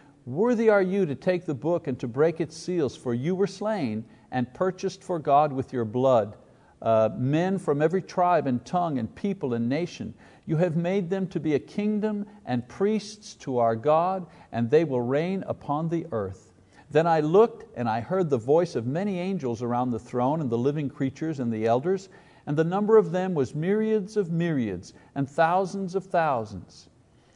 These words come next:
saying with a loud voice, 'Worthy is the Lamb that was slain to receive power and riches and wisdom and might and honor and glory and blessing.' And every created thing which is in heaven and on earth and under the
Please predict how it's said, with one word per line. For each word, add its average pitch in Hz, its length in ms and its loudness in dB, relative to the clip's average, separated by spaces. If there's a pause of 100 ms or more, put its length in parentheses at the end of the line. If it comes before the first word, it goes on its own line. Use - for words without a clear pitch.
(240)
saying 190 380 0
with 175 160 0
a 175 60 2
loud 160 340 4
voice, 135 440 4
'Worthy 196 540 4
is 202 140 0
the 208 100 4
Lamb 170 380 0
that 113 160 -4
was 123 160 -6
slain 160 340 -4
to 165 120 -8
receive 127 480 -4
power 170 420 -2
and 110 160 -4
riches 160 400 -4
and 104 160 -6
wisdom 160 460 -2
and 101 120 -4
might 147 300 0
and 101 180 -8
honor 156 340 -2
and 101 120 -6
glory 147 360 0
and 98 140 -6
blessing.' 170 540 -4 (400)
And 135 140 -4
every 214 440 0
created 196 600 0
thing 202 320 -4
which 123 220 -4
is 120 120 -6
in 120 120 -2
heaven 143 320 -2
and 120 120 -2
on 110 200 -4
earth 165 300 0
and 123 120 -4
under 123 220 -2
the 123 180 -8